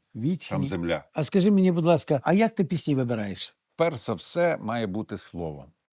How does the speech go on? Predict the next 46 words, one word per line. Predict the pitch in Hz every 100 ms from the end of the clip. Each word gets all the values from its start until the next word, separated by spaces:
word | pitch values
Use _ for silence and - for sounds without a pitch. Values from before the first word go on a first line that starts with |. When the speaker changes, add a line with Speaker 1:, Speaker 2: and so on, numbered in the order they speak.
| _ _ -
Speaker 1:
Так. | 117 -
Speaker 2:
І | 95
я | 135 151
маю | 143 135 113
завагітніти. | 110 127 127 113 110 87 82 - 82
Я | 113
композитор, | 139 131 120 85 - -
так? | 147 254 - _ _ _ -
Я | 90 101 147
беру | 120 104 92 80 - - _ - _ _ _ -
вірші, | 90 117 92 - 139
не | 135
текст, | 143 131 - - - _
тому | 104 101
що | - 202
текст — | - 208 - -
це | 143
кубік | - 190 156 -
Рубік. | 143 95 92 - _ _ -
Так | 160 -
склали | 160 160 147 120
зараз | 123 113 -
туди-сюди, | 110 120 127 120
навіть | 123 117
штучний | - 135 - 127
інтелект | 110 117 101 80
зараз, | 82 82
да, | 147
пише? | - 302 -
Ти | -
Speaker 1:
Так, | 233 262
Speaker 2:
знаєш, | 202 143 104 -
що | 220
це |
Speaker 1:
так. | 180
Speaker 2:
таке. | 76 110
Мені | 113 127 139
повезло | 135 131 117 113
по | 120
життю, | 117 143 127
що | 117
в |
мене, | 113 113 110
м, | - 110 101 95
з'явився | 87 98 110 -
Юрій | 98 104 98 90